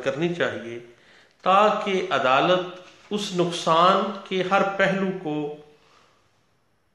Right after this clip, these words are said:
मद्देनज़र रख रखे और उस नुकसान की हर पहलू को मद्देनजर रखते हुए हर जाने का तयन कर सके।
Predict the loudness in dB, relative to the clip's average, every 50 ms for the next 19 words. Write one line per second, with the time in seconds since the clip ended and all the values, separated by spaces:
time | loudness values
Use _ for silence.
0 | _ -6 -4 -4 -2 -2 -2 -2 -2 -2 -2 -2 -2 -2 -2 -4 -4 -6 -8 -8
1 | -10 -10 -12 -14 -10 -10 -8 -8 -8 -12 -14 -16 -20 _ _ _ _ _ _ _
2 | _ _ _ -4 -2 0 0 0 -2 -4 -6 -8 -8 -10 -12 -14 -14 -10 -8 -8
3 | -8 -8 -6 -2 0 4 4 4 4 2 0 -4 -6 -6 -6 -4 -2 0 0 0
4 | 0 -2 -6 -10 -16 -20 -20 _ _ _ _ _ _ _ _ _ _ _ _ _
5 | _ _ _ _ _ _ _ _ _ _ _ _ _ _ _ _ _ _ -6 -4
6 | -4 -4 -4 -4 -4 -6 -6 -6 -6 -4 -2 -2 -2 -4 -6 -8 -8 -8 -6 -8
7 | -8 -8 -8 -10 -10 -10 -8 -6 -4 -4 -4 -6 -10 -10 -12 -12 -14 -18 -20 -20
8 | _ _ -8 -6 -6 -6 -4 -4 -4 -4 -4 -6 -8 -10 -12 -10 -10 -6 -6 -6
9 | -6 -6 -8 -6 -6 -6 -8 -8 -12 -12 -12 -14 -18 -16 -16 -16 -18 -20 -20 -20
10 | -20 -20